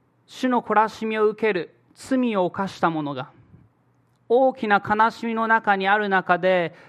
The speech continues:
どんな祈りを捧げることができるのかということです。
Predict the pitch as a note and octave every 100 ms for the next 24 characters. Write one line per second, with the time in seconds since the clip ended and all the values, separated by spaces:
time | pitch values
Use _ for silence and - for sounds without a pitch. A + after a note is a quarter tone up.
0 | - D#3 G#3 C4+ C4+ A#3 G#3+ G#3 G#3 G#3+
1 | A3 F3+ - G#3 G3 G3 - F#3+ G3+ G3
2 | F3+ D#3 E3 E3+ - G#3+ G3 F3+ F3 F#3
3 | F#3+ - _ F#3 E3 D3 D3+ D3+ B2 -
4 | -